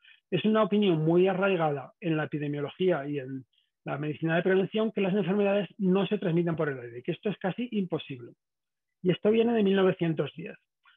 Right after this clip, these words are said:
después de que se descubren los gérmenes en mil ochocientos sesenta, Chaitin, que es un investigador en Rhode Island de salud pública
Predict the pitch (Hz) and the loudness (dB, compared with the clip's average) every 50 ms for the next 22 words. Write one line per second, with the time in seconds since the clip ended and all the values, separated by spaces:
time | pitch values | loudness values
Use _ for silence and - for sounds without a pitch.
0 | _ _ _ _ 160 165 156 - - 185 185 175 180 190 170 147 180 175 - - | _ _ _ _ -6 -4 -4 -2 0 0 2 2 2 0 2 2 2 0 0 0
1 | - 165 151 170 165 165 165 156 - - 202 208 208 208 208 214 196 - 175 170 | -2 -2 0 0 0 0 0 -2 -2 -2 -2 0 0 2 2 2 0 0 0 2
2 | 165 165 170 - 160 147 170 185 185 170 165 175 165 208 233 202 - 170 165 170 | 2 2 0 0 -2 -2 -2 -2 -2 -4 -6 -6 -6 -6 -4 0 0 0 0 -2
3 | _ - 185 190 190 - 208 196 180 170 151 - 156 151 151 151 175 180 175 151 | _ -2 -2 -2 0 0 -2 -2 -2 -2 -2 -2 -2 -2 -2 -4 -6 -8 -8 -8
4 | 151 - _ 156 143 143 151 170 180 180 175 165 151 147 156 156 190 208 220 226 | -10 -8 _ -8 -4 -2 0 2 4 4 4 2 0 -2 -2 -2 0 -2 0 0
5 | 220 208 208 202 185 - _ _ _ _ _ _ 147 - 170 180 190 185 - - | 0 -2 -2 -2 -4 -8 _ _ _ _ _ _ -8 -2 0 0 0 0 0 -2
6 | 214 208 190 180 185 185 185 | -2 0 0 0 0 -2 -4